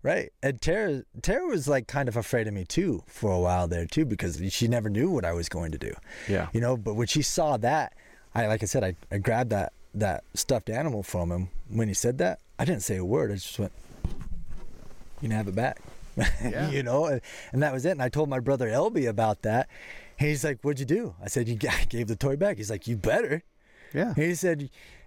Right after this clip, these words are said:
Speaker 1: he said, "Did you stutter or anything?" I said, "No, man, I, I had no words."
Speaker 2: No.
Speaker 1: None.
Speaker 2: I, I look at it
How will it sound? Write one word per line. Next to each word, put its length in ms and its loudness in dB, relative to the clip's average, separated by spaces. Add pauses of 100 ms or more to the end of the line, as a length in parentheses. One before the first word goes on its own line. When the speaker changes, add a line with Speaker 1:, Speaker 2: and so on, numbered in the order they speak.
(580)
Speaker 1:
he 180 4
said, 160 2
"Did 160 -4
you 80 4
stutter 420 4
or 20 2
anything?" 420 2
I 60 4
said, 360 0
"No, 240 4
man, 420 4
I, 40 0
I 40 0
had 200 -2
no 320 0
words." 640 0 (200)
Speaker 2:
No. 180 2
Speaker 1:
None. 520 -2
Speaker 2:
I, 280 -2
I 180 0
look 260 0
at 160 0
it 140 -4